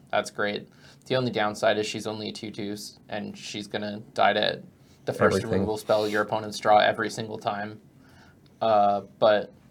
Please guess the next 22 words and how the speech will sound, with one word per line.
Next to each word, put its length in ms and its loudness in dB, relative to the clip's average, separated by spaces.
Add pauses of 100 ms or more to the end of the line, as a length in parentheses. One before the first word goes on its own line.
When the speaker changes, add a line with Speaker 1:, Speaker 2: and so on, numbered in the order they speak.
(440)
Speaker 1:
you're 100 -4
still 200 0
gonna 160 -4
win 120 -6
a 60 -4
lot 180 -2
of 60 -12
games 420 -16 (220)
with 140 -14
her. 180 -14 (380)
Speaker 2:
Nice. 320 2 (540)
All 100 12
right, 260 12
next 320 12
up, 180 12
we 180 12
have 320 10
the 140 12
Rakdos 800 10
Firewheeler. 1040 10
Ha 140 8
ha. 560 10